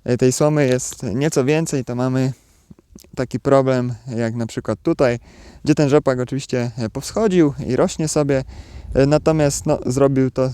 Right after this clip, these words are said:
z takim opóźnieniem, że te rośliny, e, wschodzące obok w idealnych warunkach, e, znacznie go wyprzedziły i tutaj mamy roślinę w fazie, e, czterech liści, a tutaj w fazie, e,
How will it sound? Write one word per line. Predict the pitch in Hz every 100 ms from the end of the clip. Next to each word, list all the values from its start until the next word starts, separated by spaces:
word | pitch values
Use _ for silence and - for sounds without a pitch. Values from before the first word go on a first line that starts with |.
| -
z | 117 120 - -
takim | 127 127 127
opóźnieniem, | 127 - 117 131 135 127
że | 117 117
te |
rośliny, | 117 120 131 127 120 - - - - _ -
e, | 113 113 110 110 113
wschodzące | - 139 120 131 135 120
obok | 151 147 131
w | 123
idealnych | 117 127 131 131
warunkach, | 123 127 127 127 120 _ _ - - - -
e, | 117
znacznie | 113 131 123 135 120
go | 117
wyprzedziły | 123 - 117 151 165 127
i | 117
tutaj | - 120
mamy | 113 117 113 113 110 - - - -
roślinę | 117 120 123 123 113
w |
fazie, | - 120 113 113 113 - - - -
e, | 107 107
czterech | - 180 185 143
liści, | 139 143 - 123
a | 113
tutaj | 113 120
w | 117
fazie, | - 117 113 117 - - - - -
e, | 107 110